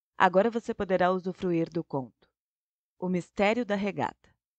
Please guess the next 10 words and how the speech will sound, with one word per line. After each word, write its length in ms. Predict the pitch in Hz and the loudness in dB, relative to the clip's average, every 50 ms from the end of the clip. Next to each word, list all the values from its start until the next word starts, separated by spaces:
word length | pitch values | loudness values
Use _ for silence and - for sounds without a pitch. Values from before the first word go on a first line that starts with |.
| _ _ _ _ _ _ _ _ | _ _ _ _ _ _ _ _
do 120 | - 214 247 | -4 -2 -2
livro 420 | 233 196 190 190 185 214 226 220 _ _ _ _ _ _ - | 0 2 0 -2 -2 -4 -10 -12 _ _ _ _ _ _ -8
Um 160 | 214 208 214 | -4 -2 0
Acidente 720 | 196 190 - - 202 175 180 175 190 233 - - 254 - _ - | 0 -2 -2 -4 -6 -2 -2 -2 -2 -2 -8 -12 -18 -18 _ -4
e 140 | 247 240 214 | -2 0 0
Outras 400 | 175 170 170 - 180 185 175 185 | 0 0 -4 -6 -6 -6 -6 -8
Histórias, 500 | 202 - - 190 160 165 180 202 226 - | -10 -8 -2 0 2 2 2 0 -4 -6
de 160 | - 226 196 | 0 2 2
Agatha 320 | 160 143 151 - - 143 | 2 2 2 -4 -6 -8
Christie. 460 | - - 139 113 - - _ _ _ | -10 -10 -12 -12 -12 -14 _ _ _